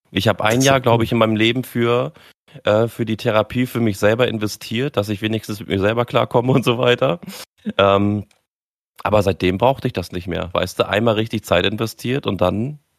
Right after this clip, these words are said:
Speaker 1: ist alles super. Und das
Speaker 2: Mhm.
Speaker 1: ist das, worauf es ankommt. Das ist das, wo, wo ja alle hinwollen. Und einmal richtig Zeit investieren und dann wird das schon. Einfach wirklich Energie investieren und nicht irgendwie sagen, „Äh, will ich nicht“ oder sowas oder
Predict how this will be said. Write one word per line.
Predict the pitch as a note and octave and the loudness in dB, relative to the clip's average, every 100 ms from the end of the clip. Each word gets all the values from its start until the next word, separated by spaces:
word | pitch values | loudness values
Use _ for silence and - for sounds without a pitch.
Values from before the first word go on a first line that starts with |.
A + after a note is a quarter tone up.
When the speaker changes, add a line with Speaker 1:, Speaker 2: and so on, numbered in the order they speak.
| _ - | _ -8
Speaker 1:
ist | - | -6
alles | F2 F2 | -4 -4
super. | D#3+ D#3+ F2+ - _ _ _ _ - | -4 -6 -6 -8 _ _ _ _ -4
Und | G2+ | 0
das | G2+ | 0
Speaker 2:
Mhm. | G2 | 0
Speaker 1:
ist | F2+ | 0
das, | B2 - | 0 2
worauf | A#2 A#2+ | 2 2
es | A#2 | 0
ankommt. | A2+ F#2+ G2 F2 | -4 -2 -2 0
Das | G2+ | 0
ist | A2+ | 0
das, | A#2+ - | -2 0
wo, | A2+ A2 F#2+ | 0 0 2
wo | A2 | 2
ja | G#2 | 2
alle | A2 A2 | 0 0
hinwollen. | C#3 D3+ E2+ E2 | 0 0 0 0
Und | F2 F2 - _ _ _ - - | -2 -8 -12 _ _ _ -14 -2
einmal | G#2+ B2+ C#3 | 0 4 2
richtig | A#2+ B2+ A#2 | 2 0 -2
Zeit | - A2 A#2 | 0 0 0
investieren | A#2+ A#2 - - A#2+ B2+ C3+ _ _ _ _ _ _ _ | -2 -4 -6 -4 -4 -4 -8 _ _ _ _ _ _ _
und | F2+ F#2+ | 0 2
dann | G2+ | 2
wird | G#2+ - | 2 0
das | F2 | -2
schon. | - E2 E2 F2+ | -2 -4 -6 -6
Einfach | A2+ A#2 A#2 G#2+ | -4 0 -2 -2
wirklich | A2 A#2+ - | -4 -2 0
Energie | G#2+ G2+ A2+ | 2 0 -2
investieren | G2 F2+ F2 - F2 F2 | -4 -4 -8 -8 -8 -6
und | F2+ | -6
nicht | G#2+ | -4
irgendwie | - G2 F#2+ G2 | -4 -4 -4 -4
sagen, | F#2+ F#2+ G2 A#2+ D3 | 0 0 0 0 0
„Äh, | B2+ | 2
will | C3+ | 0
ich | C3+ - | 0 -2
nicht“ | B2 B2 | -2 0
oder | A#2 A2+ | 0 0
sowas | A#2 A#2+ A#2 | 2 2 2
oder | G2 | 2